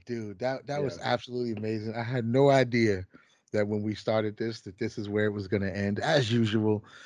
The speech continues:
Speaker 1: the path
Speaker 2: Yeah.
Speaker 1: to truth is often a meandering path, and, and we've been consistently willing to brave <laughs> that terrain to, to get here. Mining
Speaker 2: nuggets.
Speaker 1: absurdity,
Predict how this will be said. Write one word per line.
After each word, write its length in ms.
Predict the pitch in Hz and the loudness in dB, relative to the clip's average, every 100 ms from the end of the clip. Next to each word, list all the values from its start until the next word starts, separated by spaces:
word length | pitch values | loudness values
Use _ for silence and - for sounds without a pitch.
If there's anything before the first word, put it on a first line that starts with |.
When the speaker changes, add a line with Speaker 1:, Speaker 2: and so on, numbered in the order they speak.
| - - | -10 -4
Speaker 1:
the 80 | |
path 300 | 101 139 127 85 | 0 4 4 2
Speaker 2:
Yeah. 40 | |
Speaker 1:
to 60 | 107 | -8
truth 360 | - 120 117 113 _ _ | -6 -4 -4 -8 _ _
is 240 | 110 104 87 | -6 -6 -2
often 580 | 107 110 - 117 98 90 - | 2 2 2 0 0 -4 -6
a 220 | 98 95 | -6 -4
meandering 720 | 101 104 101 101 98 95 90 | -2 0 2 2 0 0 -2
path, 460 | 104 98 98 95 _ _ _ _ _ - | -2 -2 -2 -6 _ _ _ _ _ -12
and, 160 | 107 | -10
and 160 | 104 107 | -6 0
we've 200 | 110 117 | 4 6
been 420 | 123 120 117 117 _ | 6 4 2 0 _
consistently 1080 | - 117 117 - 160 - 147 104 104 101 113 - - | -6 -6 -4 2 2 4 2 2 0 -2 -4 -8 -6
willing 340 | 107 120 127 131 | 2 2 2 0
to 100 | 123 | -4
brave 600 | 113 120 135 143 117 - - - | 2 4 6 6 2 -2 -8 -16
<laughs> 220 | - - | -16 -2
that 240 | 123 120 117 | 0 0 0
terrain 600 | 117 107 131 120 95 101 - - _ - | -4 0 0 0 -4 -8 -14 -20 _ -2
to, 200 | 113 92 _ - | -2 -2 _ -8
to 120 | - | -2
get 240 | 113 160 165 | 0 -2 -2
here. 460 | 214 311 185 - _ _ | 0 2 0 -4 _ _
Mining 580 | 110 107 123 143 165 170 | 2 4 4 4 2 2
Speaker 2:
nuggets. 220 | 156 131 - | 2 2 0
Speaker 1:
absurdity, 760 | - 151 170 131 95 80 | 4 4 6 2 2 -8